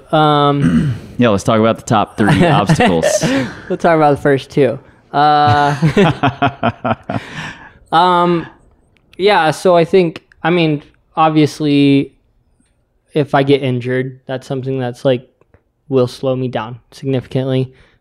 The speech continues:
Speaker 1: Any climber doesn't wanna, like, get hurt. So I try to be, like, quite cautious. I try to, like, be careful,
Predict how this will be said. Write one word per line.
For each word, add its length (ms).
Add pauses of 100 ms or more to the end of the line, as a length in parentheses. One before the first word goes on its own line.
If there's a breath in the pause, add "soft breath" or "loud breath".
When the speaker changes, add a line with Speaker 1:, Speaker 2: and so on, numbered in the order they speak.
(100)
Speaker 1:
Any 200
climber 380
doesn't 300
wanna, 180
like, 280 (460 soft breath)
get 160
hurt. 300 (160)
So 120
I 40
try 180
to 60
be, 140
like, 200
quite 240
cautious. 640 (520 soft breath)
I 40
try 180
to, 80
like, 300
be 120
careful, 680